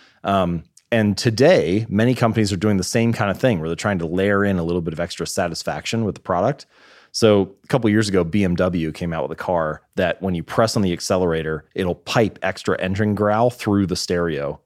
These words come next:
in the, in the car. So it's, like, more satisfying to step on the gas. Um, <laughs>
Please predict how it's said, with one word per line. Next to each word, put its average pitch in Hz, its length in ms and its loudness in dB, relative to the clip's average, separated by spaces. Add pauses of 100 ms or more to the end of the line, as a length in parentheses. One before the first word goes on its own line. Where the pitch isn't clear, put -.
in 87 180 -2
the, 80 340 -6
in 90 80 -4
the 82 80 -6
car. 69 280 -2
So 82 160 -4
it's, 76 120 -8
like, 80 160 -4
more 85 360 -2
satisfying 82 720 -4
to 76 60 -10
step 78 220 -6
on 69 80 -10
the 69 80 -14
gas. - 340 -12 (520)
Um, 98 460 4
<laughs> 127 60 -2